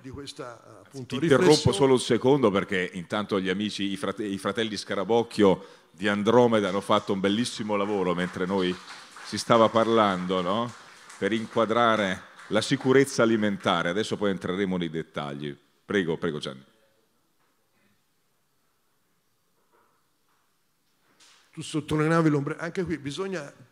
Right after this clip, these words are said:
Speaker 1: insomma, smettere di raccontarci. Ieri Dario Fabbri e Gaiani, non so se è già andato via o è, eccola, ci hanno fatto degli assist meravigliosi, cioè hanno, come dire, introdotto i,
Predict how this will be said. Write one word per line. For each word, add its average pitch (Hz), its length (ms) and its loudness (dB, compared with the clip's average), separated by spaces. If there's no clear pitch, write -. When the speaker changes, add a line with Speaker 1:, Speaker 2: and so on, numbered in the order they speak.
Speaker 1:
insomma, 131 300 -14
smettere 175 600 -2
di 143 80 -8
raccontarci. 135 1000 -8
Ieri 165 540 0
Dario 147 300 -6
Fabbri 135 640 -4
e 127 220 -16
Gaiani, 147 500 0
non 120 140 -4
so 151 160 2
se 131 200 -2
è - 20 -6
già 123 160 -6
andato 127 320 -12
via 139 180 -14
o 117 100 -16
è, 135 120 -16
eccola, - 340 -18
ci - 140 -2
hanno 180 180 2
fatto 180 400 -6
degli 143 320 -12
assist 156 480 -10
meravigliosi, 143 800 0
cioè 143 280 -6
hanno, 135 400 -18
come 127 100 -18
dire, 135 220 -20
introdotto 156 680 -6
i, 113 80 -8